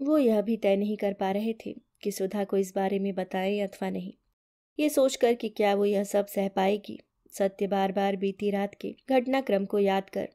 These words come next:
दुख के महासागर में गोते लगाने लगे।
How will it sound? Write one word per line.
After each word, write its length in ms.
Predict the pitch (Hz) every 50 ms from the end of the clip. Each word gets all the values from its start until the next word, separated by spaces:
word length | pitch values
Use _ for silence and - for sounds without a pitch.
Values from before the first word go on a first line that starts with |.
| _ _ _ _ _ _ _ -
दुख 340 | 208 202 190 196 196 185 -
के 140 | - 208 196
महासागर 600 | 202 196 202 196 196 - 202 190 190 196 202 196
में 140 | 202 202 202
गोते 300 | 190 196 190 190 - 196
लगाने 400 | 196 196 190 196 196 202 214 208
लगे। 300 | 202 302 294 - - -